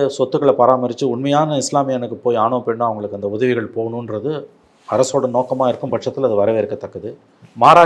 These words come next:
இஸ்லாமியர்களை சீண்டணும், இஸ்லாமியர்களை வெறிகொள்ள வைக்கணும், இஸ்லாமியர்களை இழிவுபடுத்தணும்னு கடந்த பதினோரு ஆண்டுகளா செய்து கொண்டிருக்கிற அட்டூழியத்தின் தொடர்ச்சியா அதை செய்றாங்கன்னா அது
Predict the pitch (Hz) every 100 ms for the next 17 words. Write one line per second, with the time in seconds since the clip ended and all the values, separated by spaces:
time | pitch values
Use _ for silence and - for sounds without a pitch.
0 | 147 - 175 165 151 139 - 156 147 123
1 | 123 - - _ _ _ 107 - 143 139
2 | 127 117 107 101 - - _ _ 107 131
3 | 139 131 117 107 107 92 _ _ _ 101
4 | - 139 131 113 113 113 135 131 120 110
5 | 120 127 117 110 107 117 127 127 120 127
6 | 127 127 127 123 117 104 104 101 98 _
7 | _ - - _ - - 160 151 143 131
8 | 131 160 - 170 139 135 135 123 120 170
9 | - 117